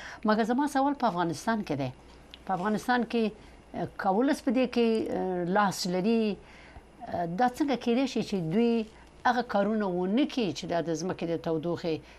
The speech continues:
درجه پورته وړي؟ اوس خو داسې خو معلومه ده چې دوی پکې دومره راس نه لري، ځکه افغانستان جنګونو ځپلی دی، صنعتي ملک مخکې هم نه و، اوس هم نه دی. دغه اوس فعلاً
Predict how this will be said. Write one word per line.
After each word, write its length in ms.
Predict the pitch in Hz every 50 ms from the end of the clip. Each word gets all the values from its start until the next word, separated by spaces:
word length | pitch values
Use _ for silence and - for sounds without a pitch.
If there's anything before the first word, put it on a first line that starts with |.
| - - -
درجه 580 | - 151 143 185 170 165 170 143 202 202 202 - - - - - -
پورته 420 | - 254 233 175 - - 147 139
وړي؟ 140 | 131 131 - - - - - - - - - - - - - - - - - -
اوس 140 | - 220 208 -
خو 220 | - 220 202 190 285 277 - - 254 - - - - - - -
داسې 260 | 214 190 262 - 254
خو 140 | - - 240
معلومه 300 | 247 254 277 277 269 240
ده 80 | 240
چې 100 | 233 -
دوی 140 | 208 240 247
پکې 180 | 240 233 185 202
دومره 260 | 196 202 196 180 180
راس 260 | 190 214 208 208 -
نه 100 | 220 220
لري، 260 | 214 214 196 175 185
ځکه 200 | 170 196 196 -
افغانستان 500 | 190 170 180 185 185 185 160 - 220 214 202 - - - - - - - 214
جنګونو 380 | 202 208 196 185 220 233 226 220
ځپلی 400 | 190 214 196 - 226 226 220 214
دی، 180 | 185 208 202
صنعتي 400 | 175 - 190 180 185 170 - 233
ملک 300 | 214 208 202 202 - -
مخکې 280 | 196 202 190 - - 220
هم 100 | 190 190
نه 100 | 185 190
و، 360 | 185 185 180 175 - - -
اوس 160 | - - -
هم 80 | 185 160
نه 120 | 156 147
دی. 140 | 143 151 143 - - - - - - -
دغه 160 | 226 220 214
اوس 380 | 247 277 320 311 277 226 - -
فعلاً 540 | - - 285 277 269 247 226 214 208 208